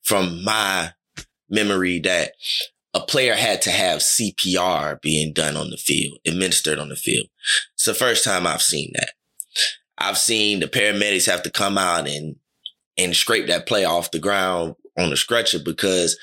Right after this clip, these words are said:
broken neck, broken leg, broken arm, you know, fractured spine, rib cage gone, things like that.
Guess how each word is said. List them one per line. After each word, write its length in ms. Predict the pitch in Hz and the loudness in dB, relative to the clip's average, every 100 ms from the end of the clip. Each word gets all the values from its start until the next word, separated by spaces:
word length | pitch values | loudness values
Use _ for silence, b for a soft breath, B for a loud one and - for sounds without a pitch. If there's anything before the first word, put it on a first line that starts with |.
| B B B _ | B B B _
broken 360 | 101 107 95 98 | -4 0 0 0
neck, 300 | 98 95 - _ _ _ | 0 0 -2 _ _ _
broken 360 | 87 82 85 92 | -2 0 0 2
leg, 500 | 98 95 92 80 - | 2 4 2 0 -4
broken 340 | 80 76 80 | -6 -4 -2
arm, 480 | 92 92 90 87 78 - _ | 0 0 0 0 -4 -10 _
you 140 | - | -4
know, 260 | - - - - | 0 0 -4 -6
fractured 420 | - 76 - - | -2 0 0 0
spine, 580 | - 101 104 95 95 87 b b b b b _ | 0 2 2 2 0 -2 b b b b b _
rib 300 | 95 104 92 | 0 0 0
cage 300 | 107 98 92 | 0 2 2
gone, 280 | 95 92 87 _ | 0 -2 -4 _
things 340 | 147 165 151 107 | 2 2 2 0
like 240 | 71 71 | 0 0
that. 200 | 78 73 | -4 -4